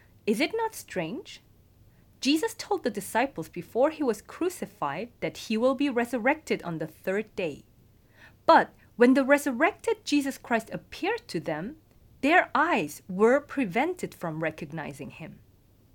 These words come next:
But it says in verse thirty to thirty-one, "When he had reclined at the table with them,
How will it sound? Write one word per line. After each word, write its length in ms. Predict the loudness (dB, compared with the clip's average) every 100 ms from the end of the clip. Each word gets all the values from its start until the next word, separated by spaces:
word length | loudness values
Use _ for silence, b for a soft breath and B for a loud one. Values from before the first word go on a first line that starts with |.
| -20 b b b b
But 120 | 4 4
it 140 | 4
says 260 | 4 6 4
in 140 | 4
verse 200 | 4 2
thirty 520 | 0 4 4 4 -2
to 180 | -4 -10
thirty-one, 720 | -4 -4 -2 -2 -2 -2 -8 -20 _ _ _ b b b b 2
"When 160 | 4
he 280 | 4 2 2
had 220 | 2 0 0
reclined 640 | -6 -6 -6 -2 0 -2
at 120 | -8
the 80 | -10
table 440 | -10 -4 -2 -2
with 280 | -4 -6 -8
them, 280 | -10 -10